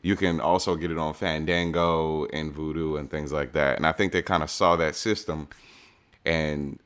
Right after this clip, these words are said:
jumped on Vudu's library. But that also means that they can get an idea of, uh,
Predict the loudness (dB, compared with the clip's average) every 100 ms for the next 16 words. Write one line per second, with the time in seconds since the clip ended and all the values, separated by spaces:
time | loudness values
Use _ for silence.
0 | -12 2 2 2 -2 -20 -18 -4 -2 0
1 | -2 -2 0 -2 2 4 4 2 -4 -4
2 | -14 _ -2 4 8 8 8 4 4 2
3 | 2 0 2 -2 0 2 0 -2 -2 2
4 | 2 2 2 4 2 2 0 0 -2 -10
5 | _ -20 -20 _ _ -2 -2